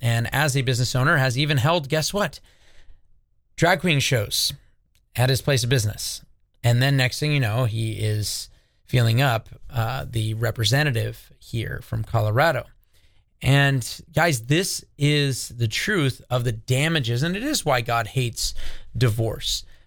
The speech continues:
because these are the ramifications. Imagine the four children right now, the four boys in that family, and what they're going through, through all of this. It is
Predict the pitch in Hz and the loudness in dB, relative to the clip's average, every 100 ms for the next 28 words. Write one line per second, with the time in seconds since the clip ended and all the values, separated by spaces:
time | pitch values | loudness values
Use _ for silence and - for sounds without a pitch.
0 | - 131 - 139 110 - 120 139 156 175 | -4 0 2 2 2 -4 -2 2 2 0
1 | 185 - 143 143 131 120 123 117 - 180 | 0 2 2 2 2 -2 -2 -4 -4 -2
2 | 180 123 107 107 - - 123 131 156 156 | 0 -2 -2 -6 -8 0 2 4 2 2
3 | 131 113 - - _ 120 - 170 160 - | 0 -2 -8 -20 _ -2 2 2 2 0
4 | 190 202 147 117 113 110 - _ _ 135 | 0 0 0 0 0 -4 -12 _ _ 2
5 | 151 135 147 175 127 120 - 202 160 135 | 4 4 2 4 2 -2 0 0 2 2
6 | 165 117 120 - - 143 143 123 - 147 | 2 0 -4 -10 -4 0 0 0 -2 0
7 | 151 113 117 127 147 160 120 131 156 156 | 0 0 2 2 2 0 0 0 2 0
8 | - 117 107 - 113 123 139 117 - - | 0 0 0 -2 0 2 2 0 -6 -8
9 | - 127 120 113 | -4 -2 -2 -4